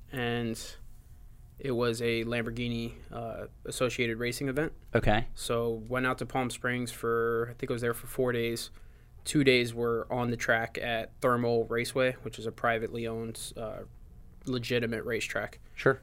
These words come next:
Speaker 1: Um, and then they have Lamborg-, Team Lamborghini out there, which are, uh, professional G T drivers.
Speaker 2: Right.
Speaker 1: So there was, I think, thirty people, which were, uh, watch industry and clients that had purchased the watches.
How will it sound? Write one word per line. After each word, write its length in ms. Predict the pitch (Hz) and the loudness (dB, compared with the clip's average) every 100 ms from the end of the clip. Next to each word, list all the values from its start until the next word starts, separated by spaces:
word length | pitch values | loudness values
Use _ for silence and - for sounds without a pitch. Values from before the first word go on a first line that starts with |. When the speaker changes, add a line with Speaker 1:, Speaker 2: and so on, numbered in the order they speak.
| - | -6
Speaker 1:
Um, 460 | 120 113 110 110 - - - | -2 2 2 0 -6 -10 -8
and 160 | 135 120 | -4 0
then 140 | 113 | 2
they 100 | 113 | 2
have 280 | 123 117 110 | 4 2 2
Lamborg-, 420 | 117 120 113 107 - | -2 -2 -2 -6 -4
Team 200 | - 131 | 2 4
Lamborghini 520 | 123 113 127 135 123 | 2 2 2 4 4
out 140 | 117 113 | 2 -2
there, 180 | 117 113 | -2 -2
which 220 | 113 120 | -2 0
are, 220 | 113 110 113 - 131 | 0 -2 -8 -14 -8
uh, 240 | 113 82 110 - - | -8 -8 -12 -16 2
professional 520 | 139 - 127 - 110 | 2 6 4 4 -4
G 160 | 104 117 | -4 -4
T 160 | - | -4
drivers. 480 | 107 110 - - - - - 110 | -4 -4 -6 -10 -14 -16 -10 -6
Speaker 2:
Right. 200 | 98 - - - | -4 -6 -14 -2
Speaker 1:
So 100 | 127 | 2
there 100 | 120 | 4
was, 260 | 117 - | 2 2
I 60 | 123 | 2
think, 340 | 127 127 - | 2 0 2
thirty 480 | - 165 180 180 180 - - - - | 6 6 6 0 -2 -4 -12 -14 -8
people, 400 | - 175 180 175 | 0 4 6 8
which 260 | 151 - - | 6 4 2
were, 440 | 131 123 117 113 110 - - | 4 4 4 2 -2 -4 -4
uh, 320 | 110 107 104 107 - - - - - - | -4 -6 -10 -12 -14 -10 -10 -8 -8 -2
watch 260 | 143 143 151 | 6 6 6
industry 540 | 143 139 147 139 - | 2 2 2 4 4
and 400 | 135 131 127 - | 4 4 2 -4
clients 480 | - 127 123 117 - | 0 2 4 2 0
that 140 | 113 | 0
had 140 | 113 110 | 0 -2
purchased 400 | - 120 113 - | 0 0 -2 -4
the 40 | |
watches. 520 | 107 113 113 131 127 | 0 0 2 0 -2